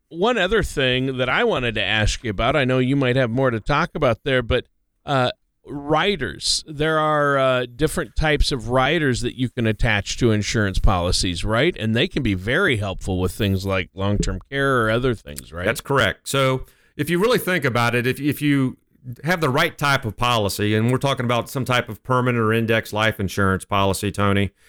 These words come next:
Speaker 2: it'll, it's really gonna do three things, right?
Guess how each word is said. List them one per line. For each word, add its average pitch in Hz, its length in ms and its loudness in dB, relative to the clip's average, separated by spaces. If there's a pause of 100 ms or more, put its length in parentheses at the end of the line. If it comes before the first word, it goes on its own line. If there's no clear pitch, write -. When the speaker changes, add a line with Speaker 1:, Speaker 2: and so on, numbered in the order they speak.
(320)
Speaker 2:
it'll, 165 180 0
it's 185 260 0
really 185 280 2
gonna 151 160 0
do 135 160 2
three 131 280 0
things, 98 380 0
right? 113 300 0